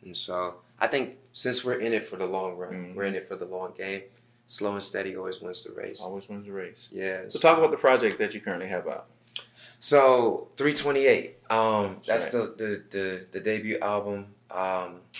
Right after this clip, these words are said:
Speaker 1: it's a seven track album on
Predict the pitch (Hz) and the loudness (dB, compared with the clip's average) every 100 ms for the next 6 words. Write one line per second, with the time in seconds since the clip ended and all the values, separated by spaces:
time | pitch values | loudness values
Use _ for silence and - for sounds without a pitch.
0 | - - - 95 - 101 95 92 - 113 | -4 -8 -8 -6 -2 0 0 2 2 2
1 | 120 113 107 101 107 101 101 101 98 92 | 2 0 0 2 2 2 0 -6 -10 -4
2 | 98 | -4